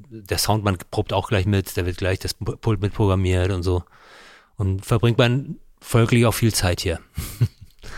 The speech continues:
Weil so eine Probe, es fängt halt nachmittags oder mittags an und geht dann schon mal bis spät nachts, weil dann mehrere Durchgänge gemacht werden und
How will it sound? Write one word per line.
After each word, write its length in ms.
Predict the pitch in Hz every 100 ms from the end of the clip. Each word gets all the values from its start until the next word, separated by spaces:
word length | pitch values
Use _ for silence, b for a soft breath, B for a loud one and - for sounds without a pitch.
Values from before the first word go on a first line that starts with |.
| B B B
Weil 100 | 104
so 60 | 101
eine 120 | 113
Probe, 320 | - 127 127
es 260 | 120 - -
fängt 240 | 131 117
halt 160 | 117 110
nachmittags 480 | 113 143 123 117 -
oder 120 | 107
mittags 340 | 113 120 -
an 320 | 110 127 143 113
und 180 | 110
geht 140 | 110 107
dann 160 | 110
schon 160 | - 110
mal 80 | 107
bis 240 | 107 -
spät 200 | - 101
nachts, 440 | 95 87 - - 90
weil 100 | 87
dann 220 | 87 92
mehrere 260 | 95 95
Durchgänge 460 | 90 98 - 101 95
gemacht 340 | 95 95 -
werden 380 | 95 92 95 92
und 200 | 87 85